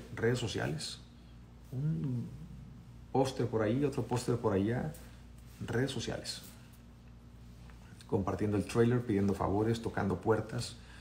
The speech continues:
con una distribu-, una distribuidora chiquita comparada con Disney, la más grande del mundo. Nosotros, yo creo que la más chiquita del mundo, ¿no? Aquí en Estados Unidos. Una distribuidora prácticamente nueva,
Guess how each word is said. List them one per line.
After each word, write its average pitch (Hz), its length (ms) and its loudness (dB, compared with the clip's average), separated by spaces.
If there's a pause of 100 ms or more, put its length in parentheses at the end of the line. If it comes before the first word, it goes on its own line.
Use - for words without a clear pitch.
(480)
con 107 140 2
una 110 120 4
distribu-, 98 500 4
una 110 220 2
distribuidora 113 640 6
chiquita 135 600 -2
comparada 104 500 2
con 90 240 2
Disney, 117 380 6
la 95 100 0
más 101 160 2
grande 104 220 2
del 98 80 6
mundo. 127 320 4
Nosotros, 117 460 0 (340)
yo 113 120 0
creo 117 200 2
que 107 120 4
la 95 140 2
más 101 160 4
chiquita 117 340 2
del 107 120 8
mundo, 101 340 4
¿no? - 160 2 (160)
Aquí 104 220 -2
en 101 60 0
Estados 101 340 0
Unidos. - 400 0 (1800)
Una 127 440 8
distribuidora 127 560 8
prácticamente 117 680 6
nueva, 120 400 8